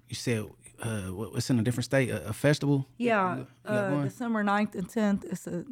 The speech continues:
Speaker 2: two-day festival. It's real good. Uh, I believe it's sponsored by Drip, so I know y'all like to get y'all four twenty on, <laughs> you know.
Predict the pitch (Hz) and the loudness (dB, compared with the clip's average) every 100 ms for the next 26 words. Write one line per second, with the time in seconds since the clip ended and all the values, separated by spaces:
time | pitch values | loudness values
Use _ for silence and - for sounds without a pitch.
0 | 247 - 226 196 185 185 185 175 - 180 | -16 -8 -4 -2 -4 -4 -10 -10 -10 -6
1 | 175 180 - - 185 175 175 170 165 - | -6 -6 -10 -4 -2 -2 -4 -4 -4 -6
2 | 175 165 - - - _ _ _ _ - | -10 -10 -14 -18 -20 _ _ _ _ -12
3 | 180 - - 165 180 185 180 170 - 185 | -12 -12 -20 -10 -6 -4 -4 -6 -8 -8
4 | 185 180 175 170 170 170 180 180 - - | -6 -8 -6 -6 -6 -4 -4 -4 -8 -16
5 | 190 175 165 170 175 180 175 170 175 170 | -12 -10 -8 -8 -6 -6 -4 -4 -6 -10
6 | 196 185 - 180 175 - 185 170 - 190 | -12 -12 -10 -10 -10 -8 -8 -8 -8 -8
7 | 175 175 175 175 - _ _ _ _ - | -6 -4 -6 -8 -12 _ _ _ _ -4
8 | 247 - 285 285 226 202 190 190 | -2 0 -2 -2 -2 0 0 0